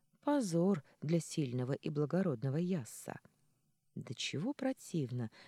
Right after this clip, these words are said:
чувствовать себя ничтожной в чьём-то высокомерном сознании. На смену страху медленно поползла злость, и я уже заорала, не сдерживаясь.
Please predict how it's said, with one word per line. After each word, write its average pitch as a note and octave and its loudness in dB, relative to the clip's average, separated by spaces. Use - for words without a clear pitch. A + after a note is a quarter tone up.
чувствовать C3+ 0
себя D3+ 0
ничтожной C3 -2
в - -20
чьём-то D4 0
высокомерном B2+ -2
сознании. A2+ -8
На C#3+ 2
смену F3 4
страху A3 -4
медленно D3 4
поползла D3 -2
злость, D#3+ -4
и B3 -2
я C4+ 0
уже G#3+ 4
заорала, D#3+ 0
не F#3+ 8
сдерживаясь. D3+ -4